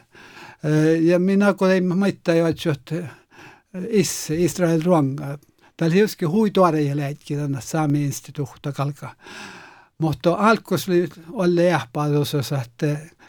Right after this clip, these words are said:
kalka, kun hiu takka tuoris pel paikka, kun kouta kei, nyt eihän sulla saisi paikka. Ja kun hiu liutsi puolelle jopa Oulus,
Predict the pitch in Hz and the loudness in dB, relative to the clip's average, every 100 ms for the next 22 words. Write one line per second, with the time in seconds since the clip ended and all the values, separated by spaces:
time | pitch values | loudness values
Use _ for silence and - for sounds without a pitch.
0 | - 170 175 180 190 180 254 - 214 - | -4 -2 2 0 0 -2 -2 0 -2 -2
1 | 190 196 185 156 - 160 160 151 147 - | 0 2 2 -2 -4 -4 -2 -2 -2 -4
2 | 156 143 156 202 185 147 143 139 147 151 | -6 -4 -6 0 2 2 -2 -6 -6 -6
3 | 175 151 151 160 170 185 165 147 139 131 | -4 0 0 0 -2 2 2 2 0 -4
4 | 143 - 143 139 131 - 143 160 202 190 | -8 -6 -6 -6 -8 -8 -6 -2 2 2
5 | 233 220 214 - 190 196 180 160 160 147 | 2 2 0 -2 -2 0 2 0 -2 -4
6 | 170 165 147 160 180 208 196 185 180 185 | -4 -4 -6 -4 2 4 4 2 0 -4
7 | - | -6